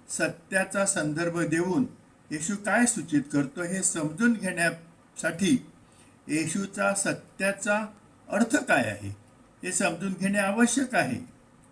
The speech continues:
मग सत्य म्हणजे काय?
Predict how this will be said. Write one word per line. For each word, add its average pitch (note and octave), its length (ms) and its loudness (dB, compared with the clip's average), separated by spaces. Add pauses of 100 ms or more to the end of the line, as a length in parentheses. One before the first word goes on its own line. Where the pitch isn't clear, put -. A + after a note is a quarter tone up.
(600)
मग G3+ 140 -6 (140)
सत्य - 520 0
म्हणजे G3+ 760 0 (320)
काय? G#2 320 0